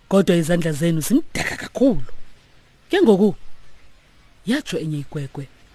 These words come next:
Bakugqiba bamhleka bonke uZengi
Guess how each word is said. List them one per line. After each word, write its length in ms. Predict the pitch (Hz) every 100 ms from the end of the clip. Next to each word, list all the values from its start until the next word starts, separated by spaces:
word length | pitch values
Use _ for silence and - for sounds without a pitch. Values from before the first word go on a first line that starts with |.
| _ _ 165
Bakugqiba 560 | 175 156 - 165 160
bamhleka 720 | 175 - - - - - -
bonke 460 | 202 196 247 440 233
uZengi 600 | 175 165 156 151 147